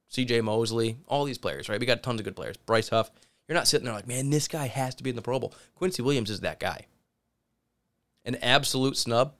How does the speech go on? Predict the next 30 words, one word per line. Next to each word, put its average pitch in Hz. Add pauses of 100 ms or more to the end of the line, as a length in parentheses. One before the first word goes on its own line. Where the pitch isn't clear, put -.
(320)
that 110
should -
have 131
been 127
in 117
there. 147 (880)
And 117
the 123
defensive 131
player 117
of 107
the 110
year 107 (480)
for 123
the 107
Jets 98 (240)
had 107
the 113
best 123
season 127
of 117
his 117
career. 101 (920)
The -
arrow 120
is 107
pointing 110
up 123
for 120
him. 107